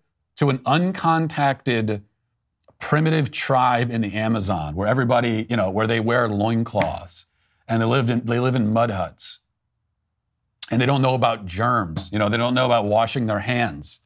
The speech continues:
And if you went and talked to them, they would at least know that men are men and women are women. They would know that at least.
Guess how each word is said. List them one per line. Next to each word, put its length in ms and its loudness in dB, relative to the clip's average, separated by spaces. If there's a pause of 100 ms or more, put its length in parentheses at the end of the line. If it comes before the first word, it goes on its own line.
(1200)
And 100 4
if 120 2
you 100 4
went 160 2
and 80 -2
talked 300 0
to 80 2
them, 400 0 (320)
they 180 2
would 280 2
at 280 0
least 560 2
know 640 2 (720)
that 400 2 (340)
men 360 4
are 160 4
men 180 2
and 100 -2
women 200 2
are 40 2
women. 200 2
They 100 2
would 140 2
know 180 4
that 320 2
at 140 -8
least. 360 -16